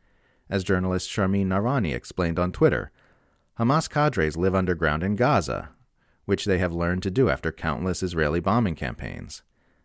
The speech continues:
The only people being massacred in Gaza by Israeli terror planes right now are Pal-, Palestinian civilians and Israeli P O Ws. In reality, both the claims that Israeli intelligence was taken by surprise by the Hamas attack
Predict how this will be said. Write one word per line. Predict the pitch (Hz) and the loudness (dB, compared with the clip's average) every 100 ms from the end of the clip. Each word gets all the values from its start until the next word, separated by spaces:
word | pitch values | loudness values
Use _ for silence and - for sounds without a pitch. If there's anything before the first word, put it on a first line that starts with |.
| _ | _
The | 107 107 | -2 2
only | 113 147 135 | 2 4 4
people | - 151 90 | 2 -2 0
being | 78 82 80 | 0 0 0
massacred | 78 82 98 92 82 | -2 -2 -2 -2 -2
in | 82 | 0
Gaza | 90 101 85 87 | 2 2 2 -2
by | 90 82 | 0 0
Israeli | 80 82 82 85 | 0 0 0 -2
terror | - 107 117 | 0 0 0
planes | - 73 69 73 | -2 -6 -6 -2
right | 78 - | -2 -2
now | 73 87 | -2 0
are | 98 | 0
Pal-, | - 82 90 - - | -2 -2 0 0 -8
Palestinian | - 95 92 - 98 101 | -2 0 0 0 0 0
civilians | 101 98 82 80 90 110 | -2 -2 0 0 0 -2
and | - 85 | -2 -2
Israeli | 76 78 82 90 | -2 -2 0 -2
P | - 78 | -2 -2
O | 73 | 0
Ws. | 90 104 67 50 50 - - - - - _ _ _ _ _ _ _ - - - _ - _ _ _ _ _ _ _ _ _ _ - | 0 0 -4 -8 -12 -16 -18 -20 -20 -20 _ _ _ _ _ _ _ -20 -20 -20 _ -20 _ _ _ _ _ _ _ _ _ _ 2
In | 123 | 4
reality, | 104 82 78 80 | 6 4 2 2
both | 90 80 82 | 2 2 0
the | - | -4
claims | - 76 71 80 85 | -4 -2 -2 -4 -4
that | 80 71 - | -2 -2 -4
Israeli | 78 76 78 73 | -4 -2 0 -2
intelligence | 69 80 78 76 87 95 | -4 -2 -2 -2 -4 -4
was | 85 | -6
taken | - 80 82 | -4 -4 -2
by | 76 | -4
surprise | 73 - - 69 73 87 | -4 -6 0 0 0 0
by | 80 | -2
the | 76 | -2
Hamas | 76 73 71 | -4 -4 -4
attack | 87 - 87 104 - | -6 -2 0 0 -4